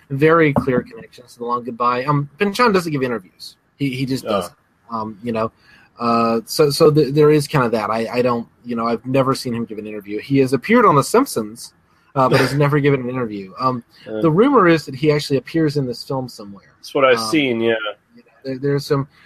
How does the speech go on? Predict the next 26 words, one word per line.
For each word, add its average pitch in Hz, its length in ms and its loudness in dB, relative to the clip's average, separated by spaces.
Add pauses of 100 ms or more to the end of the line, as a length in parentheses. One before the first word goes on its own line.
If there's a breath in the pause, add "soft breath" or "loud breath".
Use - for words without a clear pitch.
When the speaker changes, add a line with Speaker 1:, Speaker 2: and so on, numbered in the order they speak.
(140 soft breath)
Speaker 1:
there's 156 200 0
some 175 160 0
talk 156 320 0
that 135 100 -2
apparently 127 460 -6
he 127 260 -6
is 123 140 -6
somewhere 135 600 0
in 120 80 -2
the 120 80 -4
background 120 520 -6
of 113 80 -8
some 120 280 -6
shot 120 260 -4
in 117 80 -8
this 117 180 -10
film. 123 400 -2 (440 soft breath)
And 117 100 -6
I 117 40 -2
mean, 117 200 0
you 117 80 0
know, 113 80 0
the 113 120 0
devotees 120 680 -2
have 113 100 -10
spent, 113 300 -8